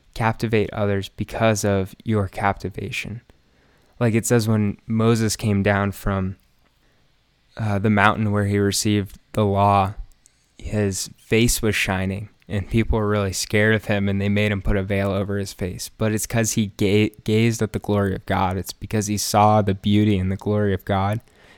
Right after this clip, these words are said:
and he actually physically reflected that. He actually showed people the majesty of God on his face because of what he gazed at.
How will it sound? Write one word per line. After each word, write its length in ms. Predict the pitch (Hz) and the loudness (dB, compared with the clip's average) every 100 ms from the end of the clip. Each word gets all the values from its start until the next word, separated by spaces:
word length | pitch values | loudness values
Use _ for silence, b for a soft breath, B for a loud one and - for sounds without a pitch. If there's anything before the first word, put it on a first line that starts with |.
| b | b
and 120 | 107 | 0
he 100 | 107 | 6
actually 420 | 113 117 - 110 | 6 6 4 2
physically 540 | 98 - 113 110 107 98 | 2 2 2 2 0 -2
reflected 600 | 92 - 92 95 - 92 | -2 -6 -6 -6 -8 -8
that. 260 | - - - | -8 -10 -6
He 140 | 104 | -4
actually 400 | 104 - 101 95 | -2 -2 -2 -2
showed 520 | - - 104 101 95 | -2 0 2 0 -2
people 520 | 104 95 - 95 92 b b b b b b | -4 -4 -4 -6 -6 b b b b b b
the 140 | 110 104 | -4 -2
majesty 640 | 95 95 101 101 - 104 | 0 0 0 -2 0 0
of 120 | 92 | 0
God 340 | 98 92 92 - | 0 2 0 -2
on 220 | 95 104 | 0 0
his 260 | 104 101 - | 2 0 -2
face 400 | - 104 95 - | 0 0 0 -2
because 380 | - 95 110 98 | -6 -4 -4 -4
of 140 | 98 | -4
what 160 | 101 95 | -6 -4
he 140 | 98 | -4
gazed 420 | 92 101 98 95 | -4 -4 -4 -6
at. 200 | - - | -12 -14